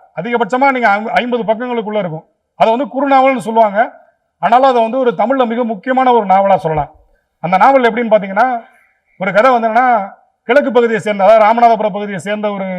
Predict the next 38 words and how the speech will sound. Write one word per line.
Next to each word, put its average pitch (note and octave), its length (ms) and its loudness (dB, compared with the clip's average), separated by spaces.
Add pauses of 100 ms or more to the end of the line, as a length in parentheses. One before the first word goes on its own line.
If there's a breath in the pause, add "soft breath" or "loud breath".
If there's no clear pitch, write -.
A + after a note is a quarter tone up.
(640)
ஒருத்தரை G3+ 280 2
வந்து G3+ 180 2
அம்புலின்னு A#3 420 2
ஒருத்தர் F#3+ 200 -4
இருப்பாரு, F#3+ 240 2 (460)
அவரை A3 220 6
வந்து A#3 180 2
ஒரு B3 160 6 (120)
காரின்ற A#3 440 4
மாடு G3+ 240 0
கொன்றும், G#3 400 -6 (680)
ஒரு E3 100 -4
ஜல்லிக்கட்டுல G#3+ 440 2
வந்து G3+ 180 2
அவரை G#3 180 4 (140)
வீசிடும் F3 440 -6
குத்தி. E3+ 220 -10 (720)
அவரோட A#3 280 4
மகன் A#3+ 340 4
வந்து B3+ 160 2
அந்த A#3 120 4
மாடு G#3+ 220 2
பிடிக்கிறதுக்காண்டி G3+ 640 -2
ரெண்டு F#3 180 -4
பேர் G3+ 120 0
வருவாங்க, F#3 240 2
அவன் E3 240 2
மகனும் G3+ 400 2
மச்சனனும் F#3+ 400 -4
ச-, E3+ 100 -8
ம-, F3 320 4
வருவாங்க. E3 360 0 (640)
அவங்க G3+ 220 2
ரெண்டு G#3 220 0
பேரும் B3 220 4
பேர் A3+ 180 4
வந்து G#3+ 160 -2
பிச்சி A#3 360 -6